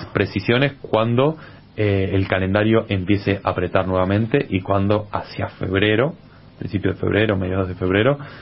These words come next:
comencemos a ver las primeras manifestaciones docentes porque es-, esto va, va a arrancar. Eh, y además, no sé si se acuerdan, cuando pensaba en esta situación, pensaba en lo que,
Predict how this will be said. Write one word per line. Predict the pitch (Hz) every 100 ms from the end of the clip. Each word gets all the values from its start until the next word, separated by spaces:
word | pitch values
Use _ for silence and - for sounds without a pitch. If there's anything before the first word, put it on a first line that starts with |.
| - -
comencemos | 98 92 95 95
a |
ver | 95 98
las | 95
primeras | 95 92 98
manifestaciones | 92 92 92 92 92 98 92
docentes | 90 - 101 104
porque | 101 92 87 90 92
es-, | 95 95
esto | - 95 104 101 101
va, | 92 95 95 101
va | 98 98
a |
arrancar. | 95 92 107 101 - - - - - -
Eh, | 101 98 95 92 90 90 90 92 - - - - - - - - - - -
y |
además, | 107 117 135 120
no | 110
sé | 104
si |
se | 107
acuerdan, | 101 139 113 107
cuando | 98 95
pensaba | 95 95 113 110
en | 107
esta | 104 104
situación, | 107 104 123 143
pensaba | 110 98 117
en | 123
lo | 101 98
que, | 107 127